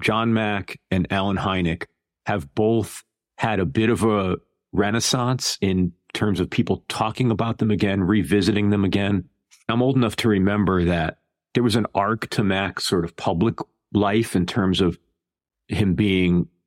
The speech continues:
credible because of credentials. And then there was some controversy around his work and his use of regression with the experiencers. And then he seemed to be, as you alluded to, going on a different path towards the end of his life that I think was, was,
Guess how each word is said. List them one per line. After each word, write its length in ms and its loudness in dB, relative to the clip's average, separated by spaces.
credible 460 0
because 360 0
of 120 0
credentials. 880 0
And 300 2
then 320 2
there 140 2
was 120 2
some 140 2
controversy 800 0
around 360 0
his 240 0
work 380 0
and 100 2
his 160 0
use 320 2
of 280 0
regression 580 0
with 200 -2
the 80 0
experiencers. 920 0
And 140 4
then 120 2
he 160 2
seemed 440 2
to 320 2
be, 480 4
as 200 -2
you 120 4
alluded 300 4
to, 120 2
going 360 2
on 120 0
a 60 0
different 420 -2
path 460 -6
towards 300 -2
the 120 0
end 160 0
of 80 -2
his 160 -2
life 400 0
that 160 -2
I 80 -4
think 260 -4
was, 220 -2
was, 220 -2